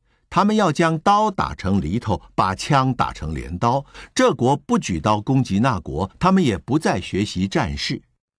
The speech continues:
出现在以赛亚书和弥迦书的这节经文被刻在纽约联合国总部外面的花岗石上，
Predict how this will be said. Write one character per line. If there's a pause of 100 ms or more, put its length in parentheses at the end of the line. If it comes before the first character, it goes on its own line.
(140)
出
现
在
以
赛
亚
书
和
弥
迦
书
的
这
节
经
文
被
刻
在
纽
约
联
合
国
总
部
外
面
的
花
岗
石
上，